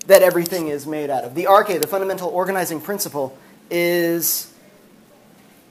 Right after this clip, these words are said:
this unlimited stuff. Unformed matter, right? Unlimited matter, perhaps. We might think of it. It's, it's out of the indefinite. Things are, we put boundaries around them. You can think of it like this.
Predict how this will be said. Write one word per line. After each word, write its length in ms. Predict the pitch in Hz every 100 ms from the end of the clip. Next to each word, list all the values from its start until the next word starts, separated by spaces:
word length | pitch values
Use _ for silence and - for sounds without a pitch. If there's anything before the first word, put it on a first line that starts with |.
| _
this 180 | 160 160
unlimited 540 | 190 180 240 185 127
stuff. 500 | - - - - - - - - - - - - -
Unformed 840 | 254 269 262 - 254 247 240 196
matter, 440 | 196 214 143 95
right? 340 | 117 160 202 214 -
Unlimited 680 | 196 196 196 208 151 110 - - -
matter, 340 | 135 123 110 -
perhaps. 560 | 117 107 - - - - - - - - 139
We 60 |
might 180 | 131 123
think 160 | 127 -
of 80 |
it. 60 | -
It's, 340 | 139 - - 147
it's 500 | 165 165 - - - -
out 160 | 185 262
of 200 | 262 180
the 200 | 233 233
indefinite. 760 | 220 170 208 214 247 254 - - _ _ - - - _ _ - - - -
Things 360 | 190 202 196
are, 380 | 196 185 180 185 - - -
we 220 | 175 196
put 480 | - - - 262 262
boundaries 540 | 202 214 233 269 269
around 280 | 269 269 277
them. 220 | 294 302 302
You 60 |
can 120 | 254
think 180 | 254 247
of 80 | 233
it 80 | -
like 180 | 233 240
this. 340 | 202 -